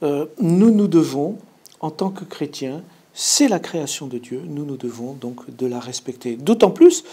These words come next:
que c'est quand même l'ordre qui avait été donné à l'homme. Quand on prend, euh, Genèse chapitre deux et verset quinze, euh, Dieu a donné quand même c-,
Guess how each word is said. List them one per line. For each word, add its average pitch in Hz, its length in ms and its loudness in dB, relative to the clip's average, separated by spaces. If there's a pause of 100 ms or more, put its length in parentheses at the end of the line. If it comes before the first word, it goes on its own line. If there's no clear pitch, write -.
(320)
que 190 120 0
c'est 214 180 2
quand 190 140 2
même 165 260 0
l'ordre 202 460 6
qui 190 160 0
avait 135 160 0
été 147 180 -2
donné 120 300 -4
à 127 80 -10
l'homme. 180 320 -10 (500)
Quand 220 240 -4
on 170 60 2
prend, 170 320 0 (240)
euh, 151 100 0
Genèse 143 720 0
chapitre 139 600 -6
deux 139 280 0
et 120 80 0
verset 117 420 -8
quinze, 254 460 -6 (600)
euh, 127 300 -6 (720)
Dieu 170 260 6
a 139 80 2
donné 143 300 0
quand 139 120 -4
même 175 220 -2
c-, - 680 -4